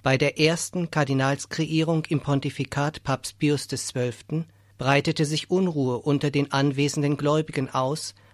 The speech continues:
als unter den dreißig neuen Kardinälen ein deutscher Bischof gesichtet wurde. Vescovo di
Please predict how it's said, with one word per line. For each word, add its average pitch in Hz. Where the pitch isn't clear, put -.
als 143
unter 160
den 143
dreißig 139
neuen 139
Kardinälen 139
ein 135
deutscher 143
Bischof 139
gesichtet 143
wurde. 107
Vescovo 147
di 139